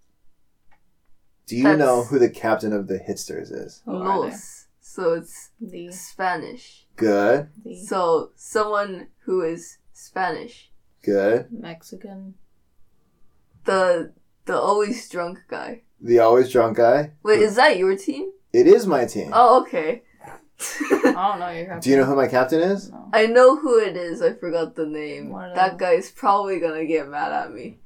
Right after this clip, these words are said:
Speaker 1: No, no, he'll, he's fine.
Speaker 2: Nah, he buys cookies all the time.
Speaker 1: He does buy cookies all the
Speaker 2: He's
Speaker 1: time.
Speaker 2: allergic to chocolate.
Speaker 1: He is allergic
Speaker 3: Oh,
Speaker 1: to chocolate.
Speaker 3: Ruben.
Speaker 2: Oh,
Speaker 1: Good.
Speaker 2: yes, Ruben.
Speaker 1: Ruben. Do you know his last name?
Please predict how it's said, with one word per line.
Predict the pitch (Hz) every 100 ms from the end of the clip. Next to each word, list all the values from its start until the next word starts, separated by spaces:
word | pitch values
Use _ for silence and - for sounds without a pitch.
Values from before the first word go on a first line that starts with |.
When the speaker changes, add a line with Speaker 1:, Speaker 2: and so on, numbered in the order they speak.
| - - -
Speaker 1:
No, | 113 143
no, | 160 117 120
he'll, | 139 139 139
he's | 139 151 -
fine. | 101 101 - _
Speaker 2:
Nah, | - 220 208
he | 294 233 240
buys | 202 254 277 294
cookies | 294 262 233 180
all | 180 170 156
the |
time. | 240 180 135 156 -
Speaker 1:
He | 123
does | 139 156 160
buy | 160
cookies | 151 156 135
all | 113
the | 107
Speaker 2:
He's | 110
Speaker 1:
time. | 208
Speaker 2:
allergic | 208 220 226 226 -
to | -
chocolate. | - 196 196 - 127 -
Speaker 1:
He | - 120 135
is | 156 160
allergic | 165 240
Speaker 3:
Oh, | 302 311
Speaker 1:
to | 214
chocolate. | 240 302
Speaker 3:
Ruben. | 269 160 190 - _ -
Speaker 2:
Oh, |
Speaker 1:
Good. | 311
Speaker 2:
yes, | 381 349 294
Ruben. | 330 311 269 262 - - - - -
Speaker 1:
Ruben. | 151 151 117
Do | 110
you |
know | 127
his | 127
last | 135 135
name? | 170 185 190